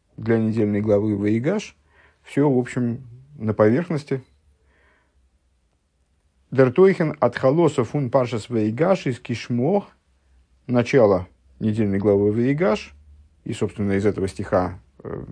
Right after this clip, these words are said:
берётся её название «Ваигаш», «приступил». «Диагоша фун Иуда ле Йосеф». Преступление, то есть Иуда подходит к Йосефу, приступает к нему,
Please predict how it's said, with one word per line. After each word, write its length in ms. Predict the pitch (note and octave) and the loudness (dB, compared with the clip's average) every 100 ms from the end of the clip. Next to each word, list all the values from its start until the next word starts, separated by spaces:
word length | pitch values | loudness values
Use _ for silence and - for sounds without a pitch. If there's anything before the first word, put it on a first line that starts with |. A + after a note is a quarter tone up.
| - - - - _ _ _ _ _ | -16 -18 -20 -20 _ _ _ _ _
берётся 400 | G#2+ G#2+ G2+ - | -4 -2 -2 -2
её 240 | G2+ G2 F2+ | -2 0 -2
название 560 | F2+ F#2+ A2 F3 F3 | -2 0 0 0 -2
«Ваигаш», 560 | D3 C#3+ C3 B2+ A#2 - | 0 0 0 0 -2 -4
«приступил». 680 | - A#2 - A#2+ A#2+ G#2 G#2+ _ _ _ _ _ _ _ - _ | -4 -4 -4 -4 -2 -2 -4 _ _ _ _ _ _ _ -20 _
«Диагоша 960 | A#2 B2 A#2+ B2+ D#3+ B3 - G#3+ G#3 - | 4 6 6 6 2 0 0 0 0 -2
фун 300 | - F3 G3+ | -4 -2 0
Иуда 420 | D#3 A#2+ F3+ D#3+ | 0 -2 -2 -2
ле 140 | B2+ | 0
Йосеф». 480 | A#2 A2 A2 A#2 - _ _ _ _ _ _ - | 2 0 -2 -6 -10 _ _ _ _ _ _ -10
Преступление, 1000 | - D3 C#3+ C3 A#2+ E3 G3+ G3+ F#3+ F3+ - _ _ _ _ _ _ _ | -4 -2 -2 -4 -2 0 0 0 -2 -4 -10 _ _ _ _ _ _ _
то 100 | - | 0
есть 380 | G2+ F#2 - - _ - _ _ _ _ _ _ - | 0 0 -6 -20 _ -20 _ _ _ _ _ _ -2
Иуда 500 | A2+ A2+ A2 F2+ F2 | 0 2 0 -2 -4
подходит 560 | - G#2 - A2 F2 - | -2 -2 0 -2 -2 -6
к 60 | A2 | -2
Йосефу, 600 | D3 G#3 F#3 - D#3+ D3+ _ _ _ _ _ - | -2 -2 -4 -4 -6 -6 _ _ _ _ _ 0
приступает 760 | B2+ - C3+ B2 A2+ G2 F2+ | 0 0 -4 0 0 0 -2
к 100 | - | -4
нему, 460 | G2+ A2 F#3 G3+ | -2 0 0 -2